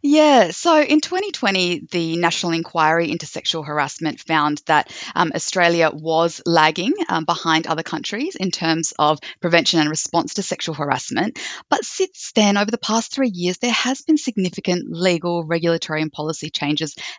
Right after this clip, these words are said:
that have brought us more in line with leading practice around the world. I think particularly with this positive duty framework, we are coming out ahead. Uh,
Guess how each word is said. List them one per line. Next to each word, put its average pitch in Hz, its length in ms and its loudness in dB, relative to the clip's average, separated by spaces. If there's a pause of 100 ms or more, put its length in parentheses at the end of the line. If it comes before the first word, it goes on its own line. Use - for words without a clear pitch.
that 202 160 4
have 180 240 -2 (100)
brought 202 240 0
us 160 240 -2
more 175 360 0
in 165 100 -2
line 156 440 2
with 147 120 -12
leading 147 280 -8
practice - 360 -14
around 151 240 -4
the 143 80 -8
world. 175 400 -2 (300)
I 185 40 -2
think 185 160 -6
particularly 190 560 -4
with - 120 -18
this 156 100 -12
positive 156 460 -8
duty 147 320 -4
framework, 156 640 -2 (180)
we 160 140 -4
are 156 40 -4
coming 156 300 -4
out 151 160 -2
ahead. 180 420 -2 (380)
Uh, 170 140 4